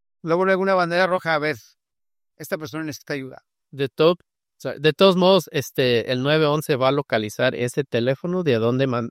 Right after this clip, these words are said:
Speaker 2: llegó el texto y la ayuda va,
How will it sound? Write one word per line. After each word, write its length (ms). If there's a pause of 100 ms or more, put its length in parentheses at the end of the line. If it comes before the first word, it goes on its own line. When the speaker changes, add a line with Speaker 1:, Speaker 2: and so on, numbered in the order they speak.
Speaker 2:
llegó 460
el 320
texto 400 (420)
y 320
la 160
ayuda 480
va, 300